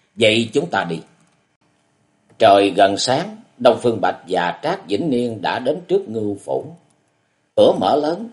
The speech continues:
chẳng thấy bóng người. Một con đường lát gạch xuyên qua một hoa viên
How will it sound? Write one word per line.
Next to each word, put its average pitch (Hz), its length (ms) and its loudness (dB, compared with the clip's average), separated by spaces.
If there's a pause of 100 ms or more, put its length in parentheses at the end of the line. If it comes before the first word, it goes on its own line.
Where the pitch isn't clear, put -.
(100)
chẳng 139 220 -2
thấy 185 140 0
bóng 170 300 -2
người. 87 340 -4 (520)
Một 131 200 -2
con 151 280 2
đường 92 320 -2
lát 135 340 -12
gạch 90 200 -6 (580)
xuyên 107 420 -4
qua 101 340 -2 (960)
một 101 220 -4
hoa 120 180 4 (100)
viên 113 320 0